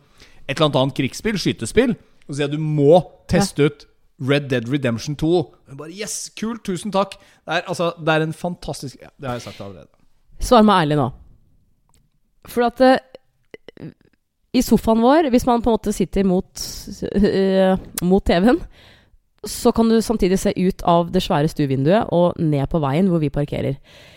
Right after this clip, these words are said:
Speaker 2: Da jeg parkerte, satt du da og spilte dette spillet i stedet for å bare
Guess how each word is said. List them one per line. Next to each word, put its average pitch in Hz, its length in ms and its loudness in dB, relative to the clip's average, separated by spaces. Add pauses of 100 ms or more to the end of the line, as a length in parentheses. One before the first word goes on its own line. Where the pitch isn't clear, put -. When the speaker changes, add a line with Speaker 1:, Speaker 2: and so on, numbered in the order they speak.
(1160)
Speaker 2:
Da 185 260 4
jeg 190 140 4
parkerte, 165 440 0 (920)
satt - 500 0
du 196 300 2
da 175 240 4
og - 180 -2
spilte 170 800 -4
dette 175 220 -2
spillet 165 320 0
i - 40 -10
stedet 147 460 -2
for 160 220 0
å 165 60 -6
bare 156 240 2